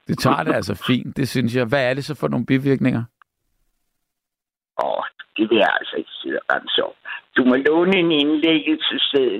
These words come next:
Speaker 2: fra sådan en pakke der. <laughs> For det er sådan flere sider.
Speaker 1: Ja, men så er der
Speaker 2: Det
Speaker 1: jo
Speaker 2: vil
Speaker 1: nogen, der
Speaker 2: jeg ikke
Speaker 1: heldigvis
Speaker 2: sige dig med.
Speaker 1: Jamen, så er der nogen, der heldigvis aldrig optræder, og så er der så nogen, der så,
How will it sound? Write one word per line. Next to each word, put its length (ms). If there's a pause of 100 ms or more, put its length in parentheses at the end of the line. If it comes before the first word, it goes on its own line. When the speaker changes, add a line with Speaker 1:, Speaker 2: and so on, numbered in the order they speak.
(160)
Speaker 2:
fra 120 (120)
sådan 280
en 60 (120)
pakke 440 (120)
der. 200 (320)
<laughs> 320
For 100 (100)
det 160
er 100
sådan 200 (100)
flere 300 (120)
sider. 420 (1000)
Speaker 1:
Ja, 140
men 120
så 120
er 40
der 100
Speaker 2:
Det 80
Speaker 1:
jo 40
Speaker 2:
vil 60
Speaker 1:
nogen, 160
der 80
Speaker 2:
jeg 100
ikke 20 (160)
Speaker 1:
heldigvis 240
Speaker 2:
sige 160
dig 60
med. 240 (380)
Speaker 1:
Jamen, 160
så 120
er 60
der 100
nogen, 220
der 80
heldigvis 360
aldrig 300
optræder, 520
og 80
så 100
er 40
der 60
så 120
nogen, 300
der 100
så, 120